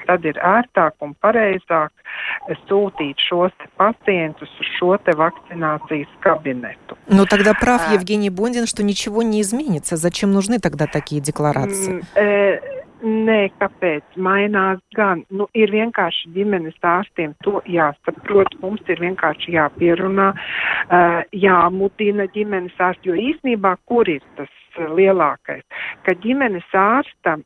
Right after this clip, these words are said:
Speaker 1: ir jāpalīdz izskaidrot vakcinācijas nozīmi un atbildēt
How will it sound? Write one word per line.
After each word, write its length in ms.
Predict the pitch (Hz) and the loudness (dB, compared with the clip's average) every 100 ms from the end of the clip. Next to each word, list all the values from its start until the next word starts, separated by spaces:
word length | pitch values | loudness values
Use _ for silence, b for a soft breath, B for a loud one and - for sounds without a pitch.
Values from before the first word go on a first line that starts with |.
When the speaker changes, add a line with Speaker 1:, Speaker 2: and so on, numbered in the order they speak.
| _ | _
Speaker 1:
ir 180 | 190 180 | -4 -2
jāpalīdz 1000 | 196 220 165 - 165 160 156 156 - | 2 2 0 -4 -6 -4 -8 -10 -10
izskaidrot 960 | 220 226 - - 180 156 151 - 156 151 | -8 -8 -10 -2 0 2 -2 -4 -6 -2
vakcinācijas 1000 | 180 208 - - 170 151 143 - 156 - - | 0 0 -2 -10 -6 -6 -8 -8 -8 -8 -10
nozīmi 680 | 214 262 254 180 170 151 151 | 0 2 2 2 0 -2 -6
un 220 | - 170 160 | -6 -4 0
atbildēt 800 | 220 196 160 147 143 147 147 | 0 0 -2 -2 -4 -6 -6